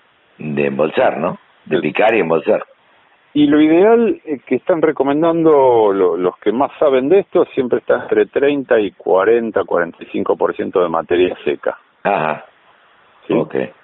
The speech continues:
Speaker 2: Ese
Speaker 1: Ok.
Speaker 2: es el, el, el punto crucial, o la, el rango óptimo de picado.
Speaker 1: Sí, sí, sí.
Speaker 2: Y ahí influye también lo que hablamos hace un rato de la altura de corte.
Speaker 1: Claro.
Speaker 2: Porque en la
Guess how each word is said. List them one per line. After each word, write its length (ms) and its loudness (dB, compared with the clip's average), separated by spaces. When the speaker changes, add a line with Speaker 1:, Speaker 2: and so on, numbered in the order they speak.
Speaker 2:
Ese 160 0
Speaker 1:
Ok. 60 -2
Speaker 2:
es 240 -2
el, 380 -2
el, 1000 -4
el 140 -6
punto 400 -4
crucial, 460 -2
o 160 0
la, 280 -2
el 120 -2
rango 340 0
óptimo 420 -2
de 100 0
picado. 500 -6
Speaker 1:
Sí, 140 0
sí, 260 -2
sí. 260 -2
Speaker 2:
Y 260 0
ahí 260 2
influye 480 0
también 380 0
lo 100 2
que 100 0
hablamos 400 0
hace 180 -8
un 60 -2
rato 340 0
de 60 2
la 80 2
altura 440 0
de 120 2
corte. 640 2
Speaker 1:
Claro. 460 0
Speaker 2:
Porque 840 0
en 160 -4
la 120 0